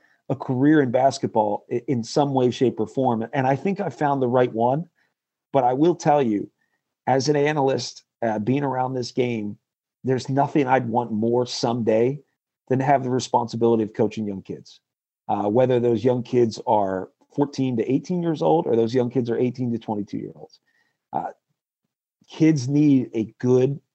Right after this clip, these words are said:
influence, someone that actually cares to make not only their lives better, but the game they're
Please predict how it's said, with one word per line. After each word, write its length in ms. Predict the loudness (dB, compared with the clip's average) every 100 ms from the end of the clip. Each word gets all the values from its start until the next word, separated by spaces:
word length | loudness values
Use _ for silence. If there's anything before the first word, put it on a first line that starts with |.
| _ -2
influence, 640 | -2 -2 -2 -2 -4 -4
someone 360 | -2 0 0
that 200 | -2 -6 -4
actually 500 | -4 -2 -2 0 -2
cares 440 | -2 0 0 -2
to 120 | -4 -2
make 380 | 0 -2 -4 -6
not 240 | 0 2
only 240 | 2 0 0
their 280 | 0 0
lives 320 | 2 0 -2 -2
better, 280 | 0 0
but 220 | 0 -4 -6
the 60 |
game 400 | -4 -2 -2 -2
they're 120 | -4